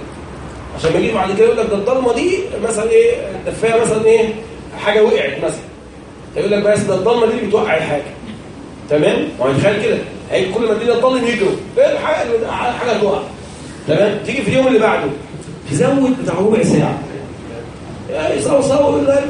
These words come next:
"ما تخافش أنت زي امبارح، هتعدي". تمام؟ اليوم اللي بعده تروح مزود شوية. لغاية ما الكتاكيت خلاص، يقول لك ممكن أنت أصلًا يجي عليك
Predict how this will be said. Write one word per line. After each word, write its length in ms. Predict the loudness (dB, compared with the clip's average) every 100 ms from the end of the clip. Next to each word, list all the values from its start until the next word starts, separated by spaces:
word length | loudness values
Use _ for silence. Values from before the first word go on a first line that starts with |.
| -4 -2
"ما 60 | 0
تخافش 440 | 0 -2 0 2
أنت 220 | 2 2
زي 120 | 2
امبارح، 460 | 4 4 4 4 2 -2 -10 -12 -12 -10 -10 -10
هتعدي". 460 | -8 -4 -2 -2 -4 -8 -10 -10 -4
تمام؟ 260 | 0 4 4 2 -4 -10 -14 -12 -10 -2
اليوم 200 | 2 4
اللي 140 | 4
بعده 320 | 4 2 0 -2 -4 -8 -6
تروح 140 | -2
مزود 380 | 2 2 2 0
شوية. 340 | 0 2 2 -2 -8 -14 -14 -16 -14 -6
لغاية 280 | -2 0 2
ما 80 | 2
الكتاكيت 340 | 2 2 2 2
خلاص، 260 | 0 2
يقول 140 | 2 2
لك 320 | 2 0 0 2
ممكن 260 | 2 4
أنت 160 | 2 2
أصلًا 340 | 2 2 2
يجي 100 | 2
عليك 160 | 2 2